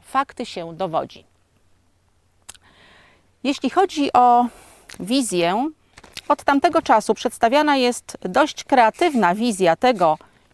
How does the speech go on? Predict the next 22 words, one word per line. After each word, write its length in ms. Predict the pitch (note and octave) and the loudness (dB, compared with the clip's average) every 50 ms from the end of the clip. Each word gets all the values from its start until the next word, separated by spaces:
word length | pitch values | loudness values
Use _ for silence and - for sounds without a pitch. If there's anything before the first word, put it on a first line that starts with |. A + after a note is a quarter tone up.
| _ - | _ -8
jak, 400 | G#3 A#3+ B3 C4+ - - - - | -2 -2 0 -2 -2 -6 -14 -10
y, 200 | - F#3 F3 E3+ _ - | -8 -6 -6 -6 _ -2
koń 400 | - A3 G#3 G#3 A3 A3 A3 G#3 _ _ - | 0 2 2 2 0 -4 -6 -10 _ _ -6
mógł 300 | G3 G3+ G3+ G3 F#3+ F#3+ | -4 -4 -2 -2 -4 -2
powstawać. 800 | - G3 E3+ - - - E3 D3 D3 D#3+ F3+ - - - - _ _ _ - - - - - _ - | -2 -4 -4 -4 -4 -2 -2 0 0 -2 -2 -4 -6 -14 -18 _ _ _ -20 -20 -20 -20 -10 _ 0
Taką 280 | E4+ E4 - D#4+ D#4 | 0 2 2 0 2
wizję 360 | C#4 D4+ E4 D4+ - D4+ C#4+ | 2 2 0 2 2 0 2
mamy 320 | C#4 C4 B3+ C4 C4 B3+ B3 | 4 4 4 4 4 2 0
też, 440 | - B3 A3 A3+ - - - - - | 2 2 0 0 0 -6 -10 -6 -4
y, 140 | - G3 | -2 -4
w 80 | F#3+ - | -2 0
podręczniku 960 | - A#3 A3 A#3+ A3+ A3 G#3+ - - C4 C4 - - - A#3+ A#3 A#3 A#3 B3 _ _ _ _ _ _ _ _ _ - _ | 0 0 2 2 2 0 -2 -2 -4 -6 -6 -4 0 2 2 4 2 2 -2 _ _ _ _ _ _ _ _ _ -12 _
polskim. 600 | - C4+ B3 G#3+ F#3+ - - - - E3 E3 G3 G#3+ | 0 2 2 2 2 -2 -6 -10 -8 -6 -6 -4 -2
Podręcznik 580 | - A3 G#3+ B3 B3+ C4 B3+ - B3+ A3+ G#3+ | 0 0 2 2 0 0 0 -4 -4 -4 -2
biologii, 400 | G3+ G#3 G3+ G#3 A3+ B3 G#3 G#3+ | 0 0 2 2 2 2 0 -2
zakres 380 | F#3+ G#3 G#3+ - - G#3 - - | 0 0 0 0 0 -4 -4 -2
rozszerzony, 680 | G3 G#3 F#3+ - - G3 F#3 G#3+ A3 A3+ G#3+ F3+ E3+ | -2 -4 -2 -2 -2 -2 0 2 2 2 2 0 -4
Ciekawi 420 | - - G3 - G#3+ G#3 F#3+ F#3+ F#3+ | -2 -4 -4 -2 0 -2 -2 -2 -6
świata, 440 | - - G#3 F3+ E3 - - E3+ | -6 -2 0 0 0 0 -2 -4
wydanego 580 | F3 F#3 F3+ F3+ F#3 F#3 F#3+ G3 F#3 F#3+ G3 F#3+ | -2 -2 0 2 2 2 2 -2 -2 -2 -2 -4
przez, 380 | - - - F3+ - - - | -4 -4 -8 -8 -8 -8 -10
y, 40 | - | -6